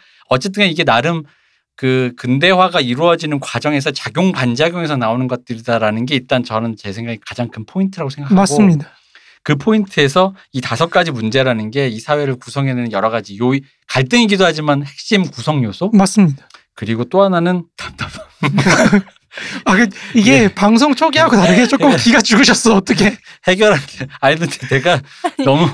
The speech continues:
Speaker 2: 너무 속상하다, 지금.
Speaker 3: 마르크스 계속 배우면은 우리 혁명할 수 있을 줄 알았더니 <laughs> 혁명 못할 것 같아.
Speaker 1: 아니, 왜냐면 그러니까 내가 이게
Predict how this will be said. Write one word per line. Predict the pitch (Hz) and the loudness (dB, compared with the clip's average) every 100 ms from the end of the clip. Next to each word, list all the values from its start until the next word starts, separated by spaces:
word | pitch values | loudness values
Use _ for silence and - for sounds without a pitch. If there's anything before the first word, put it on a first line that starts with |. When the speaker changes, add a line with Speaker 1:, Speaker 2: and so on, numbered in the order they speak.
| 143 | 4
Speaker 2:
너무 | 233 240 | 4 4
속상하다, | 254 330 302 208 - | 2 2 4 2 2
지금. | 233 | 2
Speaker 3:
마르크스 | 233 240 - 254 | 4 2 -2 0
계속 | 240 254 | 0 2
배우면은 | 233 302 254 247 233 | 2 2 2 2 0
우리 | 220 | 0
혁명할 | 311 302 302 311 | 0 2 2 2
수 | 247 | 0
있을 | 247 | 0
줄 | 269 | 2
알았더니 | 320 320 320 220 | 2 4 4 4
<laughs> | 262 233 - | 4 2 2
혁명 | 381 302 269 | 2 2 2
못할 | 262 - 269 | 2 2 2
것 | 381 | 2
같아. | 262 320 - - 131 | 0 0 -2 0 2
Speaker 1:
아니, | 120 | 2
왜냐면 | 120 147 143 120 | 0 0 -2 -4
그러니까 | 127 123 104 104 | -2 0 0 2
내가 | - 127 - | 2 4 4
이게 | - | 4